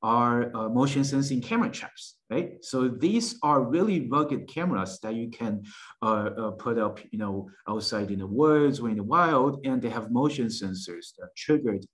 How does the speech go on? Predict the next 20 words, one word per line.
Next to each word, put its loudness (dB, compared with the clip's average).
by -2
animals, -2
and 0
the 0
cameras -2
would -8
take -2
pictures -6
of -6
the -4
as-, -8
animals -6
as -8
they -8
move -10
in -10
front -14
of -18
the -20
camera, -6